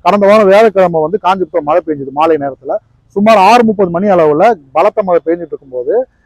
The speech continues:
சின்ன காஞ்சிபுரம் பகுதியில ஆரம்ப சுகாதார நிலையம் இருக்கு. அந்த சுகாதார நிலையத்துக்கு வெளியில இருக்கக்கூடிய மின்விளக்கு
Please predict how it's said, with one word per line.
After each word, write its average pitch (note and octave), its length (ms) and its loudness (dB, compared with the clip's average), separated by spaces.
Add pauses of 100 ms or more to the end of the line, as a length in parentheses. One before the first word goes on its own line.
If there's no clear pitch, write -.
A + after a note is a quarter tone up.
(160)
சின்ன B3 240 0
காஞ்சிபுரம் G#3 400 2
பகுதியில E3 400 0
ஆரம்ப A3+ 460 2
சுகாதார F#3 540 2
நிலையம் D#3 420 -2
இருக்கு. E3 440 -6
அந்த F#3+ 520 2
சுகாதார A3+ 400 0
நிலையத்துக்கு F#3 720 -2 (360)
வெளியில A3+ 280 4
இருக்கக்கூடிய F3 460 0 (180)
மின்விளக்கு B3 400 2